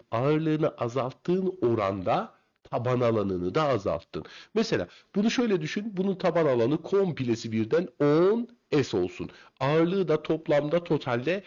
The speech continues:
on G olsun. Şöyle düşün. O zaman sen burayı bir S'lik ya da iki S'lik, bir S'lik parçaya böldüğünü düşünürsen ağırlık toplamda on G ise artık Z'nin ağırlığı da bir G oluyor.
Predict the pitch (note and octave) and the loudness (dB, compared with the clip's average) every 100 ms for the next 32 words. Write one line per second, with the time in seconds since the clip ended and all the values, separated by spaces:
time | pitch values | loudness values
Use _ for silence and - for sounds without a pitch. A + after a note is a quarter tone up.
0 | - _ - C#3 D#3+ G3+ A#3+ B3 F3+ C3+ | -14 _ 0 4 6 4 2 -4 -4 2
1 | D3 A#2 F2 F2 E2+ - C#2 - - D3 | 4 6 4 2 -4 -8 -12 -8 -4 -2
2 | C#3+ F#2+ - C3+ F#3+ - - - D3+ F3 | -2 -2 -4 -4 -6 -16 -8 -2 2 2
3 | F3 F3 F3 E3 E3+ F#3 F3 D#3 A3 A3 | 2 0 -2 0 0 0 -2 -2 0 2
4 | F3 - A2+ B2+ C#3+ - E3+ E3 G#3 E3+ | 2 -2 -2 2 2 0 -4 0 2 2
5 | A#2 A2+ F#3+ G#3 G#3 - D#3+ - B2 - | 0 -6 -4 0 0 0 -6 -2 -2 0
6 | B2+ A#2 A#2 A#2 G#2+ G#2 F#2+ - G2 - | 0 2 2 2 -2 -4 -4 -6 -4 -4
7 | F#3 - - _ B2+ C#3+ E3 F3 - D#3+ | -4 -8 -20 _ -2 0 0 -2 -4 -2
8 | E3+ D#3 D#3 D#3 E3 D3+ A2 F#2+ D#3+ C#3 | 2 2 2 2 2 2 0 0 -2 0
9 | A#2 - B2+ A2+ A#2 C3+ A2+ F2+ E2 B2 | -2 -4 -2 2 2 2 2 0 0 -2
10 | D#3+ A#2 B2 F#2+ E2 D2+ C#2 | -2 -2 -2 -2 -4 -4 -8